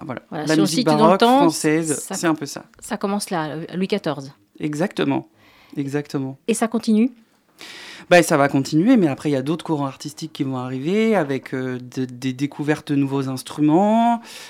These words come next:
Speaker 1: euh, comme on va passer du clavecin au pianoforte, et cetera. Et donc, du coup,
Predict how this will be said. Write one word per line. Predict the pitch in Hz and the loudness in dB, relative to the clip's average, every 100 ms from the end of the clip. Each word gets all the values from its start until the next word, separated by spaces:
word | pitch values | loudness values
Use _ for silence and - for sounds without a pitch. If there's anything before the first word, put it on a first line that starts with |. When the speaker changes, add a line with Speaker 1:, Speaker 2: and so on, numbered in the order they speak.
| - 131 | -10 -6
Speaker 1:
euh, | 123 123 | -4 -4
comme | 117 127 | -2 -2
on | 120 | 0
va | 117 | -2
passer | 123 - | -4 -8
du | 123 113 | -10 -8
clavecin | 127 120 - 151 | -6 -6 -4 -2
au | 143 | -2
pianoforte, | 127 117 113 117 - - | -4 -8 -6 -8 -8 -4
et | 147 160 156 | -2 0 -2
cetera. | 143 120 131 160 196 | -4 -8 -6 -4 -4
Et | 135 | -4
donc, | 120 120 | -6 -8
du | 123 | -10
coup, | - 170 | -6 -6